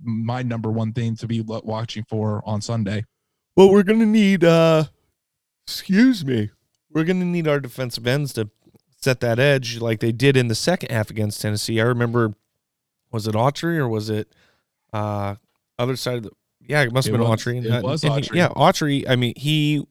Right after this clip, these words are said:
Speaker 2: he was ready for those bootlegs in the second half. We couldn't, it didn't feel like we got the same hang on Aaron Rodgers. Um,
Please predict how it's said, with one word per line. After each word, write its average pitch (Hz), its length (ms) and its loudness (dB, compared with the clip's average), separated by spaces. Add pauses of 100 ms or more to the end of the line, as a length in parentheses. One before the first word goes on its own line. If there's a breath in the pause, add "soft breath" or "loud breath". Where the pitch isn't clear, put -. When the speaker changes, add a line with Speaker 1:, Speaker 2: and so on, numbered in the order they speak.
(140)
Speaker 2:
he 131 340 0
was 135 260 0
ready 143 320 4
for 143 120 -6
those 127 200 0
bootlegs 127 440 0
in 123 60 -6
the 117 60 -2
second 110 380 -4
half. 156 360 -2
We 127 140 -4
couldn't, 190 520 -6
it 120 160 -10
didn't 170 200 -4
feel 147 180 -2
like 135 200 -2
we 127 100 -4
got 117 220 -4
the 117 60 -6
same 120 400 -2
hang 117 280 -2
on 113 180 -4
Aaron 107 300 -4
Rodgers. 113 540 -4 (760 soft breath)
Um, 127 520 0